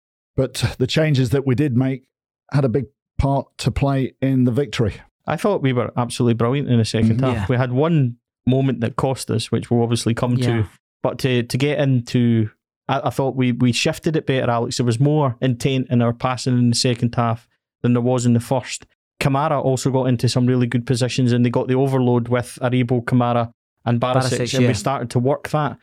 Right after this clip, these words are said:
Speaker 2: Kent would then drop in, so we got space. That eventually freed up Barisic to fling in the cross, which came to the penalty.
Speaker 3: I thought Barisic was excellent in the second
Speaker 1: Second
Speaker 3: half,
Speaker 1: half
Speaker 3: particularly
Speaker 1: again,
Speaker 3: the first
Speaker 1: yeah.
Speaker 3: half 'cause he was getting, uh, going back defensively, but second half he was tremendous.
Speaker 2: Do you know,
Speaker 1: Yeah,
Speaker 2: two
Speaker 1: yeah.
Speaker 2: years ago,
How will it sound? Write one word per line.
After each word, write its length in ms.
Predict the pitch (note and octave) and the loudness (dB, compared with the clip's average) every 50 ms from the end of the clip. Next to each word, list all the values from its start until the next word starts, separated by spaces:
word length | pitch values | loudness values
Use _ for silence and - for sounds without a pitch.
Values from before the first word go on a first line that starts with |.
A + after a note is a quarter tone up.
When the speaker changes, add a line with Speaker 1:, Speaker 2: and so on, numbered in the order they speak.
| _ _ _ _ - | _ _ _ _ -4
Speaker 2:
Kent 220 | - D3 D3 C#3 C#3 | -4 -4 -2 0 -2
would 120 | C3+ B2 | -2 0
then 200 | B2+ B2+ B2+ A#2+ | 0 0 0 2
drop 280 | A#2+ C3+ B2+ A#2+ - - | 2 2 0 0 0 -2
in, 140 | B2+ B2+ | 0 0
so 140 | A2+ - B2+ | 0 0 0
we 80 | B2 A#2+ | 0 0
got 240 | C#3 C#3+ - - - | 0 0 -2 -2 -6
space. 420 | - - C3 C3 B2+ B2 A#2 - | -4 -2 0 0 2 0 0 -2
That 300 | - B2+ B2+ C#3+ - C3 | -4 -4 -4 -2 -2 -2
eventually 480 | C3+ B2+ A#2 C3 C3 B2+ - - B2+ A#2+ | -2 0 0 0 0 0 0 0 0 -2
freed 260 | A#2 - C3 B2+ A#2+ | 0 0 -2 0 0
up 140 | B2+ - C#3+ | 0 -2 0
Barisic 480 | B2+ B2 B2 B2 A#2 - A2+ - - - | -2 0 0 -2 -2 -4 -4 -6 -6 -6
to 100 | - A#2+ | -6 -4
fling 220 | - B2 B2 B2 | -2 -2 0 2
in 140 | A#2+ B2 A#2+ | 2 2 2
the 80 | A#2 | 2
cross, 340 | A#2 - C3 B2+ B2 A#2+ - | 2 0 0 0 0 0 -2
which 180 | A#2 G2+ - - | -4 -4 -4 -2
came 200 | - B2+ B2 A#2 | -2 -2 -2 0
to 100 | - B2 | -2 -4
the 80 | A#2 | -4
penalty. 380 | A#2 - C3 C#3+ D3+ D3 D3 C#3 | -2 0 0 0 0 0 0 -2
Speaker 3:
I 20 | B2+ | -2
thought 200 | - C#3+ C3 A2+ | 0 -2 0 0
Barisic 340 | C3 B2+ B2 A2+ - D3 C3 | 0 0 -2 -2 -4 -4 -6
was 180 | A#2 A#2 A#2 | -4 -2 0
excellent 360 | B2 A#2+ B2 B2 - C3+ C#3+ | 0 0 0 0 -2 -2 0
in 20 | C#3+ | 0
the 60 | B2 | 0
second 220 | - B2+ B2+ - | 2 2 0 2
Speaker 1:
Second 120 | A#2 A2+ A#2+ | 2 2 4
Speaker 3:
half, 100 | B2 G#2 | 4 4
Speaker 1:
half 80 | A2 - | 2 0
Speaker 3:
particularly 320 | C#3+ - D#3+ D#3+ D3 C#3+ | -2 -2 -2 0 2 2
Speaker 1:
again, 100 | C#3+ G#2+ | 2 2
Speaker 3:
the 40 | G#2+ | 2
first 200 | A2 A2 A2 - | 2 0 0 0
Speaker 1:
yeah. 60 | C#3+ C3+ | -2 -2
Speaker 3:
half 120 | B2 - | -2 -2
'cause 120 | - B2 | -2 -2
he 60 | A#2+ A#2+ | 0 0
was 100 | A#2+ G#2+ | 0 0
getting, 340 | - - B2+ A#2+ A2 G2+ - - | 0 0 2 2 0 0 -2 -6
uh, 240 | - B2+ A#2+ A#2 A#2+ | -6 -4 -4 -4 -2
going 180 | - B2+ A#2 A2 | 0 0 2 2
back 240 | A#2+ B2 C3+ B2+ A#2+ | 2 0 -2 -4 -2
defensively, 640 | B2 A#2+ A#2 - C3+ C3 C3 - C#3 B2+ - C3+ B2+ | -2 -2 0 0 0 0 0 0 -2 -4 -2 -2 0
but 160 | G#2+ B2+ C3 | 0 -2 -4
second 220 | - - C#3 C#3+ A#2+ | -2 -4 -2 -2 0
half 180 | G#2+ A2+ G#2 | -2 -2 -2
he 60 | - G#2+ | -2 -6
was 100 | G2+ - | -8 -6
tremendous. 380 | - G2+ G#2 G#2 G#2+ A2 G#2 | -8 -4 0 2 2 2 4
Speaker 2:
Do 60 | - | 4
you 60 | - G2 | 2 2
know, 60 | F#2+ | 2
Speaker 1:
Yeah, 60 | - | 0
Speaker 2:
two 140 | - G3 F#3+ | 0 0 0
Speaker 1:
yeah. 100 | F3+ F3 | 2 2
Speaker 2:
years 240 | F3 E3+ E3 D3+ D#3 | 2 0 0 0 0
ago, 360 | C3+ C3+ C3 B2+ A#2+ A2+ | 0 0 0 0 0 -2